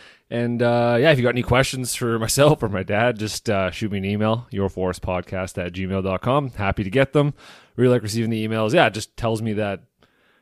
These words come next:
you guys are listening, you're engaged, and you like what's coming out. So I like to hear it. Um,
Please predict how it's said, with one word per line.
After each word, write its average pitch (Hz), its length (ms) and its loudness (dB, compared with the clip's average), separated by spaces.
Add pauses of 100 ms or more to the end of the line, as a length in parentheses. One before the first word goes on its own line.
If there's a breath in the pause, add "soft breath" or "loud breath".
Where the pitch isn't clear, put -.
(120)
you 101 120 -8
guys 98 160 -8
are - 20 -4
listening, 139 400 -2
you're 107 100 -2
engaged, 127 640 -2
and 107 160 -4
you 101 100 -4
like 113 120 -4
what's 107 120 -10
coming 110 260 -4
out. 90 180 -6
So 95 140 -8
I - 20 -4
like 113 200 -4
to 107 60 -10
hear 98 160 -8
it. - 80 -14 (540 soft breath)
Um, 123 540 -4